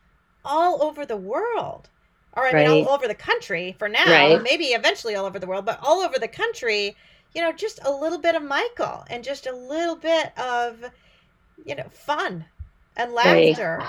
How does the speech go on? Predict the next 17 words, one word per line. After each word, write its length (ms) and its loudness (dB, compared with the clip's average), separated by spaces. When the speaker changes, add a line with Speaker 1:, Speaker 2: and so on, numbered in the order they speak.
Speaker 1:
you 100 -14
know? 100 -6
Speaker 2:
'Cause 200 8
we 180 10
put 240 8
in 280 6
each 300 4
bag, 360 4
we 100 6
have 120 2
a 60 0
little 240 4
postcard 600 0
that 200 -4
kind 200 4
of 140 2
described 760 4